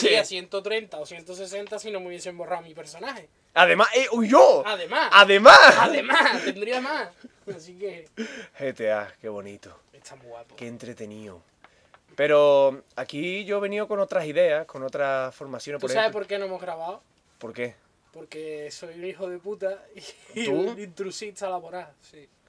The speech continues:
Speaker 2: ¿Qué has hecho?
Speaker 1: Y yo.
Speaker 2: Ah, vale,
Speaker 1: Te
Speaker 2: eso,
Speaker 1: voy a
Speaker 2: eso
Speaker 1: contar
Speaker 2: te iba a
Speaker 1: la
Speaker 2: hablar.
Speaker 1: historia.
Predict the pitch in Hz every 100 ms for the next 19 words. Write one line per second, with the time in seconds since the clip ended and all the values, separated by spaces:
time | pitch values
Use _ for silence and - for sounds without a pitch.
0 | _ _ - 123 123 165 - 113 _ _
1 | _ _ 160 175 165 - 170 202 175 180
2 | 170 147 185 202 - 190 151 165 160 160
3 | 180 240 196